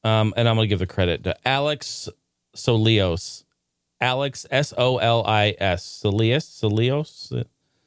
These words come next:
Solius? I don't know how to pronounce his name, of course. But you can look him up on Instagram. That's where you find the stuff. All right, so here it is. This is what Toad might look like without his, his helmet on.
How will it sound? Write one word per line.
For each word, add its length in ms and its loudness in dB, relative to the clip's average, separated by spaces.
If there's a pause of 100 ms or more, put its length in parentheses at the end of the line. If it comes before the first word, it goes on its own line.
(200)
Solius? 880 0
I 60 0
don't 120 4
know 40 2
how 60 0
to 80 -4
pronounce 320 -6
his 80 -18
name, 140 -4
of 100 -6
course. 340 -8 (320)
But 80 4
you 60 4
can 80 4
look 120 2
him 60 4
up 140 4
on 80 2
Instagram. 480 -2
That's 180 -6
where 80 -4
you 120 -6
find 260 -4
the 60 -8
stuff. 420 -10 (600)
All 100 -6
right, 100 -4
so 80 -4
here 180 2
it 100 -2
is. 200 -8
This 180 -4
is 80 -10
what 160 -2
Toad 420 2
might 320 2
look 220 -2
like 260 -2
without 360 0
his, 400 -2 (1600)
his 140 -8
helmet 280 -4
on. 220 -8